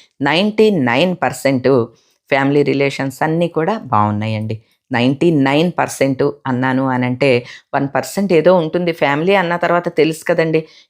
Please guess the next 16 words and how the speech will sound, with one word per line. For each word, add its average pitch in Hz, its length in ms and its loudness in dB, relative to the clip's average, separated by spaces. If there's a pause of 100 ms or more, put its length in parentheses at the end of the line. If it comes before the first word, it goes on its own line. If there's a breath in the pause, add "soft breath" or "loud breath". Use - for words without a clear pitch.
ఎవరో 131 300 2
ఒక్కళ్ళన్నా, 160 580 0 (600 soft breath)
ఆ, 151 60 0
ఇబ్బంది 143 360 0
పడుతూ 147 320 -2
ఉంటారు, 139 440 -2 (500)
లేదా 147 320 2
ఎవరో 139 320 2
ఒక్కళ్ళన్నా 143 840 -2
against-గా 131 640 -2
ఉంటారు. 123 380 -4 (100)
ఇది 135 180 -4
ఇక 131 320 0 (280 loud breath)
ఫేస్ 160 380 0
చేయక 147 160 2
తప్పదు. 127 440 -2